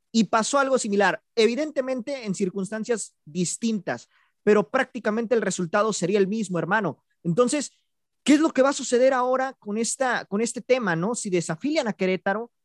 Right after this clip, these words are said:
pues, eh, las, lo, el equipo de fuerzas básicas, la, las categorías inferiores y la, y la misma femenil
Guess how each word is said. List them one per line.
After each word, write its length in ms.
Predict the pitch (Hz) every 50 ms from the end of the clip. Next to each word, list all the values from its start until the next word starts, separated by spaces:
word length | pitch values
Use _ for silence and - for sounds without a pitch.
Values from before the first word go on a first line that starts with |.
| _ _ _ _ _
pues, 320 | - 170 180 151 - - -
eh, 300 | 185 185 170 160 139 - _ _ _ _ -
las, 480 | 151 156 151 170 170 160 - - - -
lo, 280 | 160 151 165 165 170 170 -
el 120 | 160 156
equipo 880 | 156 - - 208 208 - 302 285 269 247 226 208 196 185 175 165 151 139
de 120 | 135 147
fuerzas 280 | 147 214 247 247 240 190
básicas, 640 | 185 208 214 - 233 208 - 220 214 220 214 - _ _ _ _ _ _ -
la, 280 | 156 160 175 175 170 -
las 320 | 147 147 160 156 151 -
categorías 360 | - 165 170 170 180 208 208 226
inferiores 480 | 226 196 190 196 214 214 208 - - _
y 80 | - 165
la, 360 | 165 165 151 151 135 131 127 -
y 140 | - 135 135
la 120 | 139 135
misma 760 | 147 202 220 269 262 220 196 175 156 143 131 123 117 104 - - 117 _
femenil 480 | - 151 151 156 165 202 254 277 302